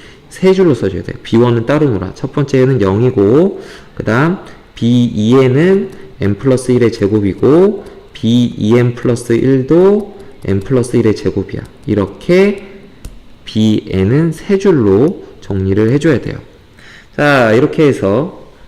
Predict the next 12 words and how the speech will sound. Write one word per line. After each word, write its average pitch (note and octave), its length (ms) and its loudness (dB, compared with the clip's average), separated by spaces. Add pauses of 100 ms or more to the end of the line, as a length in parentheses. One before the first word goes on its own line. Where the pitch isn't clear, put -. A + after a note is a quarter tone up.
자, G2 220 -4
에이엔하고 B2 460 2
비엔을 G#2+ 360 -2 (360)
규칙을 C#3+ 480 0
추론해서 D#3+ 580 -2
구했는데 G2+ 600 -4
에이엔은 B2 380 0
여기 F#2+ 180 -2
있었고 B2 640 -4 (340)
비엔은 A2+ 560 0
여기 F#2 200 -4
있죠. F#2+ 520 -6